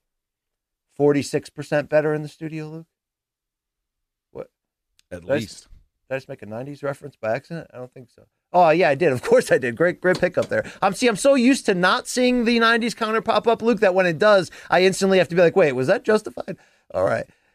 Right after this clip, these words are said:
Speaker 1: Uh, yeah,
Speaker 2: What
Speaker 1: Luke,
Speaker 2: was
Speaker 1: so
Speaker 2: the,
Speaker 1: we're
Speaker 2: what was the best thing about the nineties? The single best thing about the nineties. The number one. Don't give me, don't give me two through th-, five. I don't give a fuck.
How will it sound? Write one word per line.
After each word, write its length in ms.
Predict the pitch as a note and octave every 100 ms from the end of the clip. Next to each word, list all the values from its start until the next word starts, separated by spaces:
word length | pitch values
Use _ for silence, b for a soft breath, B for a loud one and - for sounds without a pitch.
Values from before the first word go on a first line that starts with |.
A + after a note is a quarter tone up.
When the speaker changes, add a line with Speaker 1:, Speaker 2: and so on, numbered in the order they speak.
| _
Speaker 1:
Uh, 180 | D3+ D#3+
yeah, 220 | F3+ F#3+
Speaker 2:
What 80 | D3+
Speaker 1:
Luke, 120 | D3+ D4+
Speaker 2:
was 80 |
Speaker 1:
so 80 | G3+
Speaker 2:
the, 60 | F3+
Speaker 1:
we're 140 | F#3+
Speaker 2:
what 100 | G3+
was 140 | D#4 G3
the 80 | D3
best 320 | C3 C3 -
thing 160 | B2+ A#2
about 200 | G2 F2
the 60 |
nineties? 420 | F2 D#2+ C#2+ D2 _
The 80 | G2+
single 800 | - - E3 D#3+ D#3 D3+ D#3 D#3 _ _ _ _ _ _ _ _ -
best 220 | A2 -
thing 120 | F#2
about 200 | E2 D2+
the 80 | D2
nineties. 340 | C2+ A#1+ A#1
The 60 | G2+
number 500 | A2 A#2+ C3 C3+ C3
one. 200 | A#2 A2
Don't 80 | D3+
give 100 | F3+
me, 80 | D#3
don't 180 | E3
give 120 | F#3+ F#3
me 80 |
two 240 | - F3 E3
through 220 | D3+ C#3+
th-, 180 | - A2+ _
five. 380 | A#2 F#2 D2 E2
I 40 |
don't 140 | A2+
give 140 | A2 E2+
a 40 |
fuck. 280 | - A#1+ -